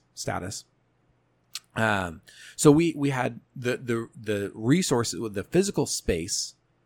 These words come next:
in our home. Um, we had the material resources financially because my wife works full time,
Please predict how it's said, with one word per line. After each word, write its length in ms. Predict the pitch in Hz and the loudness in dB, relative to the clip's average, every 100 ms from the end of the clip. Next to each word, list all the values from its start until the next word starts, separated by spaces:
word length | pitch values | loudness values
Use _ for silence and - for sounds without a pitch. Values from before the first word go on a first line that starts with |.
| - | -10
in 120 | 104 | -4
our 140 | 101 | -4
home. 400 | 104 98 76 113 - _ - _ _ _ _ - | -2 -4 -4 -8 -12 _ -20 _ _ _ _ -8
Um, 340 | 107 95 95 | -4 -4 -6
we 200 | 113 131 | -2 0
had 420 | 123 127 120 117 - | 0 0 0 -2 -8
the 220 | 120 113 | -4 -4
material 480 | 104 - 185 185 131 | -4 -4 0 2 2
resources 800 | 104 - 92 87 85 85 95 - | 0 -2 -2 -2 -2 -4 -6 -10
financially 880 | 107 95 104 170 - 69 71 117 - _ _ - | -8 -6 -4 -4 -6 -8 -10 -12 -14 _ _ -6
because 380 | 110 107 98 | -4 -2 -4
my 160 | 92 90 | -2 -2
wife 280 | 90 107 110 | 0 0 -2
works 140 | 104 | -8
full 180 | - 95 | -6 -6
time, 460 | - 92 90 90 | -6 -6 -6 -8